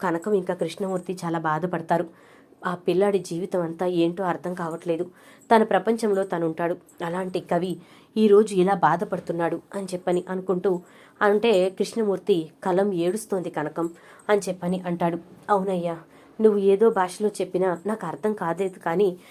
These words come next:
నిజంగానే కవి కవి అంటున్నందుకు ఆ కవి ఇవాళ ఏడుస్తుంటే ఏదోలా ఉందయ్యా. పద, పిల్లని అడిగి చూద్దాం" అని చెప్పి అప్పు దగ్గరికి వెళ్తుంది కనకం. అలా వెళ్ళేసరికి అప్పు కూర్చుని ఆలోచిస్తూ ఉంటుంది,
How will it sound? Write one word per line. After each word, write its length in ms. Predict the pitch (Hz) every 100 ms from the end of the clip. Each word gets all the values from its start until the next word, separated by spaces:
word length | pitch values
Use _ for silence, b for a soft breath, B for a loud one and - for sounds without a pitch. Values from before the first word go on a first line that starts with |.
| B B
నిజంగానే 640 | 190 185 196 185 175 180 185 b b b _ -
కవి 280 | 208 190 214
కవి 360 | - 175 196
అంటున్నందుకు 720 | 185 170 185 175 180 233 202 185
ఆ 100 | 175 170
కవి 160 | 175 196
ఇవాళ 260 | 180 175
ఏడుస్తుంటే 720 | 170 175 196 - 254 254 180 156 b b -
ఏదోలా 380 | 180 185 208 208
ఉందయ్యా. 520 | 180 175 165 160 160 - _
పద, 160 | 185 175 175 - b b b
పిల్లని 260 | 202 196 220
అడిగి 240 | 185 208 208
చూద్దాం" 320 | 175 175 170 208
అని 100 | 220
చెప్పి 220 | 208 - 214
అప్పు 220 | 165 208
దగ్గరికి 380 | 190 170 175 196
వెళ్తుంది 380 | 170 160 170
కనకం. 380 | 269 180 147 151 - b b b b b b 262
అలా 140 | 269
వెళ్ళేసరికి 760 | 247 247 277 233 226 185 196 208 -
అప్పు 240 | 202 -
కూర్చుని 440 | 254 202 185 208 196
ఆలోచిస్తూ 520 | 160 180 180 175 185
ఉంటుంది, 400 | 165 170 160 165